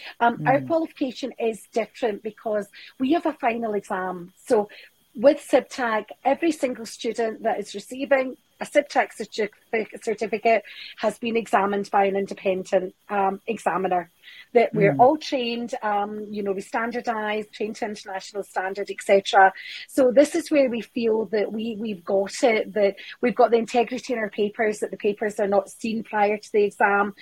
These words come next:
Speaker 1: They are kept, you know, with the examiner and with, um, sibtac. So there's no way you can kind of learn the questions or whatever with sibtac as well. So, uh, sibtac probably, from a teaching point of view, I can understand what you're saying, Anna Louise, that it probably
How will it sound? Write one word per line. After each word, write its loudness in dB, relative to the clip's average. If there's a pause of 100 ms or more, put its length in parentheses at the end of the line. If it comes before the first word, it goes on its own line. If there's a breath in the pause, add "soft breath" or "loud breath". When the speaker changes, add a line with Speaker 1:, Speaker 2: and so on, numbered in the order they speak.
(300 loud breath)
Speaker 1:
They 4
are 4
kept, -6
you -8
know, 0
with -4
the 0
examiner -2
and -2
with, 0 (180)
um, -2
sibtac. -8
So -2 (360 loud breath)
there's 2
no 0
way -4
you -8
can -10
kind -4
of -4
learn 0
the -2
questions -4
or -2
whatever 0
with -6
sibtac -4
as -10
well. 8 (300 loud breath)
So, 0 (100)
uh, -6 (100)
sibtac -4
probably, -2 (420 loud breath)
from -2
a -10
teaching -4
point -2
of 0
view, -2
I 2
can -8
understand -6
what -4
you're -4
saying, -6
Anna -4
Louise, -4
that -2
it -2
probably 0